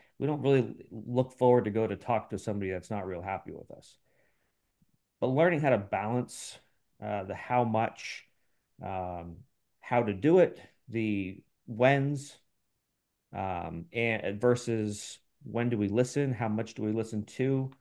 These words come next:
and what are we lis-, uh, willing to listen to,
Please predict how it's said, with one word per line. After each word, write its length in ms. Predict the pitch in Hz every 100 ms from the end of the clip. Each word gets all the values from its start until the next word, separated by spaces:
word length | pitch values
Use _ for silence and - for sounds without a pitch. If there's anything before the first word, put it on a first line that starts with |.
| _ _ _ -
and 100 | 104
what 140 | 113
are 40 | 170
we 100 | 113
lis-, 280 | 98 - - - -
uh, 40 | 78 -
willing 380 | - 123 110 107
to 100 | 101
listen 280 | 95 98 90
to, 340 | - 92 95